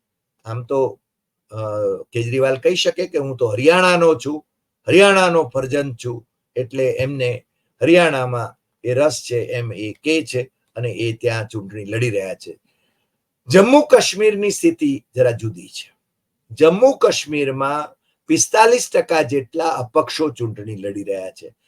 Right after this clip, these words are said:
અને આ અપક્ષોને વોટ કટરા તરીકે, ભારતીય જનતા પાર્ટી, અ, ની રમત તરીકે એમને છે ને સમર્થન પરોક્ષ રીતે કે પ્રત્યક્ષ રીતે આપવામાં આવી રહ્યું છે.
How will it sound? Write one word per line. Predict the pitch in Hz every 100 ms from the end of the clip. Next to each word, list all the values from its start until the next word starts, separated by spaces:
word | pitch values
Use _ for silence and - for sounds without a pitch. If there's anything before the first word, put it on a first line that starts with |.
| _ 135
અને | 156
આ | 151 202 220
અપક્ષોને | 156 170 156 - 120 113 110 104 _ _ _ -
વોટ | 170 196
કટરા | - 202 180 175
તરીકે, | - 123 120 - 160
ભારતીય | 117 127 151 208 196
જનતા | 160 156 156 151
પાર્ટી, | 139 135 127 135 120 _ _ _ _
અ, | 127 110 107 131 -
ની | 151 139
રમત | 196 214 247 -
તરીકે | 139 127 - - 78 _ _ _ -
એમને | 143 160 160 156
છે | 139
ને | 131
સમર્થન | 123 135 175 196 - 147 120 - _ _ -
પરોક્ષ | 180 214 - 175
રીતે | 156 123 143 135
કે | 135
પ્રત્યક્ષ | 139 135 - 170 -
રીતે | 135 120 - 123
આપવામાં | 117 - 131 127 120
આવી | 117
રહ્યું | 120 117 120
છે. | 117 120